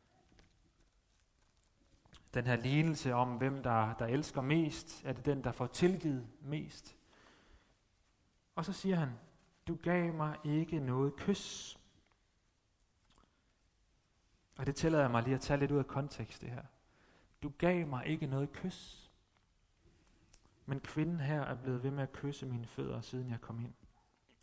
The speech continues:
Når man, når vi bliver så optaget af det, vi selv har og er, og vores fortræffeligheder, alle de gaver, vi har fået, den overflod, vi har,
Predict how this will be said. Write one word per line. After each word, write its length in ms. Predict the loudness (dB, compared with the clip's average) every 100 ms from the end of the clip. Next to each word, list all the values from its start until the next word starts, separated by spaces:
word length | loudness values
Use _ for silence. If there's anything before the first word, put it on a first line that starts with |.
| -20 -20 -20 -20 -20 _ _ _ _ 2
Når 120 | 6
man, 300 | 6 4 -2 -6 -10
når 200 | 0 2
vi 120 | 2
bliver 260 | 2 6 6
så 120 | 6
optaget 460 | 2 2 2 2 4
af 160 | 4
det, 140 | 2 -2
vi 60 |
selv 300 | -2 0 0
har 260 | 2 4 4
og 100 | 4
er, 160 | 2 0 -8 -8
og 120 | -2
vores 240 | 2 2 2
fortræffeligheder, 800 | -4 0 0 0 0 0 0 -2 -10 -20 -20 -20 -20 -20 _ _ _ _ _
alle 200 | 2 4
de 80 | 4
gaver, 380 | 6 8 8 8
vi 120 | 6
har 60 | 4
fået, 420 | 4 6 8 6
den 140 | 4
overflod, 520 | 4 4 4 2 0 0
vi 80 |
har, 520 | 0 2 0 -2 -6